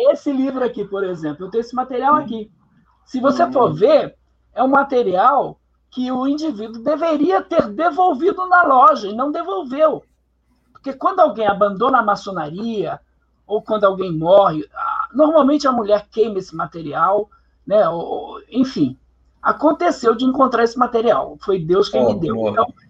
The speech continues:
Speaker 1: eu tenho esses documentos, além de ter outras fontes de pesquisa, por exemplo, tem um livro aqui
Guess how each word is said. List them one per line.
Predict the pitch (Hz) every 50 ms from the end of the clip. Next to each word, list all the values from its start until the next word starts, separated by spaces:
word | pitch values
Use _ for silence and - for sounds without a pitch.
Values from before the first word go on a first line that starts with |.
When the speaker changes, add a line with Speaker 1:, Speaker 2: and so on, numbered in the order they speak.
| _ _ _ _ -
Speaker 1:
eu | 214 226 226 -
tenho | - - 254 294 339
esses | 294 - 240 202
documentos, | 175 202 202 202 - 156 147 147 156 180 220 226 - 233
além | 233 247 285 285
de | 240 240
ter | - - 226
outras | 214 247 320 - - 269 - 202 -
fontes | - 220 247 - - -
de | 190 196
pesquisa, | - 165 151 - _ - 226 202 190 180
por | - 214 226 208
exemplo, | 190 190 202 190 -
tem | - 240 240
um | 214 185
livro | 190 196 - - 156
aqui | 156 - 247 262 262 -